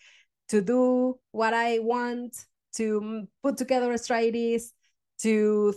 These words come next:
think about the future, to think what I want. I know what I want to be, but it just ending two thousand twenty-two wasn't the greatest because I ended up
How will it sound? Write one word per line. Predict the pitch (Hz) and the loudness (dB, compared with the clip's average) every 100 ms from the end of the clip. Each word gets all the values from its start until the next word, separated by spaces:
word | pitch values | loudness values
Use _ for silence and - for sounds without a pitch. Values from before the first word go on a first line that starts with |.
| - | 0
think | 269 262 | -2 0
about | 247 | -4
the | 233 | -6
future, | 226 240 233 240 226 226 | -6 -6 -2 0 0 0
to | 220 | -2
think | 196 240 247 | -4 -4 -2
what | 240 233 | -2 -2
I | |
want. | 202 220 226 226 220 - _ _ _ _ _ _ _ _ _ _ _ _ _ _ - | -2 -4 -4 -4 -8 -14 _ _ _ _ _ _ _ _ _ _ _ _ _ _ 0
I | 269 269 | 2 4
know | 254 254 302 320 - | 4 4 4 0 -4
what | - 214 | -2 0
I | 208 | 2
want | 208 202 196 | 0 -4 -4
to | 190 | -10
be, | 160 196 247 392 - _ _ _ _ _ _ _ _ _ - | -6 -4 -2 -2 -4 _ _ _ _ _ _ _ _ _ 0
but | 254 262 | 2 2
it | 277 | 2
just | 320 311 | 2 2
ending | 262 311 392 392 | 2 6 4 4
two | 302 | -2
thousand | 294 285 320 285 | 2 2 2 0
twenty-two | 269 262 247 - 233 262 | 0 0 -2 -2 -2 -2
wasn't | 277 208 226 240 262 254 | -2 0 0 0 -4 -4
the | 220 | -8
greatest | 190 190 180 247 381 - - _ | -4 -4 -2 -2 -4 -8 -18 _
because | 220 226 214 - | -2 -2 -2 -4
I | 214 226 - | -2 -2 -2
ended | 233 226 214 | -6 -6 -6
up | 214 208 | -6 -8